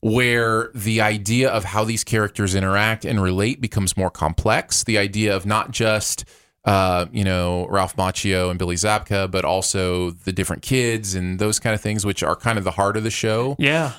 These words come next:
Speaker 1: Um, how they relate gets more complex and interesting. Um, what was teased at the end of season one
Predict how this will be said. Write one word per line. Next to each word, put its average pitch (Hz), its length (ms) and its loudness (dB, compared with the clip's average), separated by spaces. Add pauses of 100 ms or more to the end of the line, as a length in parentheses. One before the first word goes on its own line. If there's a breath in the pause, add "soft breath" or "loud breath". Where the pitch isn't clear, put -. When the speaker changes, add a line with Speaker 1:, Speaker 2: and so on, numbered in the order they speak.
(140)
Speaker 1:
Um, 98 560 0
how 92 160 0
they 101 180 2
relate 120 500 0 (300)
gets - 280 -2
more 113 140 2
complex 113 580 0
and 110 100 -4
interesting. 120 720 0 (480 loud breath)
Um, 95 680 2
what 107 300 0
was 110 240 0
teased 131 640 0
at 107 160 0
the 107 160 2
end 117 160 0
of 113 80 -2
season 113 460 0
one 104 420 -2